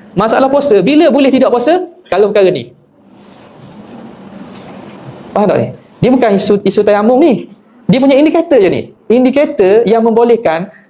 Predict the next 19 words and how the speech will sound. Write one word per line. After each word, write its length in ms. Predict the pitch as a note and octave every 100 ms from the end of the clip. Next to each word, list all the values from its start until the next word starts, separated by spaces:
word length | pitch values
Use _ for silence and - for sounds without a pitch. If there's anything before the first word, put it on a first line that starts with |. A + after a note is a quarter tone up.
| _ G#3+
untuk 320 | B3 C4+ G3
bertayamum, 680 | A3+ A3 G3 C#3 C#3 A#3+ - _ _
tak 160 | - F3
perlu 240 | G3+ F#3
wuduk 300 | D#3 C4+ - -
kalau 160 | D3
ada 160 | F3+ A#3
ni. 320 | F4 A#3 - - _ _ _ - - -
Indikator 400 | C4 C#4 D4+ D#4
yang 80 | D4+
sama 300 | D4+ E4+ C#4+
tu, 300 | A#3 E4+ - _ _ _ _ -
kalau 240 | A3+ C#4 C4+
masalah 320 | C4+ A#3+ C4+
puasa, 460 | C#4+ C#4 G3 B2 -
kalau 240 | B3 D4
ada 140 | B3 C#4
benda 160 | B3+
ni, 320 | B3+ F4 F#4